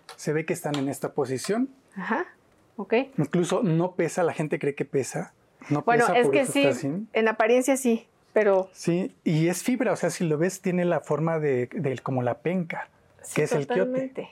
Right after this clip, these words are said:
Speaker 1: que este iría así.
Speaker 2: Ok.
Speaker 1: Ujú, entonces, pues, bueno, encantado yo con esto. Y, pues, bueno, eh, este, esta terapia, que es, em, la vibroterapia,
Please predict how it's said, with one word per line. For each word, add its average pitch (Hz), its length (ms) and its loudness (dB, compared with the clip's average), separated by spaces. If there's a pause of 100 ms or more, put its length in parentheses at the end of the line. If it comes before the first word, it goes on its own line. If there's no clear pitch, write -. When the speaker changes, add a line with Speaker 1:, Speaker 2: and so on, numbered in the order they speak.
(420)
Speaker 1:
que 143 120 0
este 143 220 -2
iría 131 200 2
así. 202 260 -6 (720)
Speaker 2:
Ok. - 300 -10 (1400)
Speaker 1:
Ujú, 147 240 -2 (100)
entonces, 160 460 -4
pues, 139 200 -6
bueno, 143 360 -2
encantado 147 580 -4
yo 147 140 -2
con 147 160 -4
esto. 165 420 -4 (800)
Y, 175 100 -2
pues, 170 180 -4
bueno, 180 340 -2
eh, 160 380 0
este, 175 720 0
esta 202 200 -4
terapia, 190 480 -4
que 160 120 -4
es, 151 200 -8
em, 135 380 -4 (220)
la 143 200 -2
vibroterapia, 135 960 -2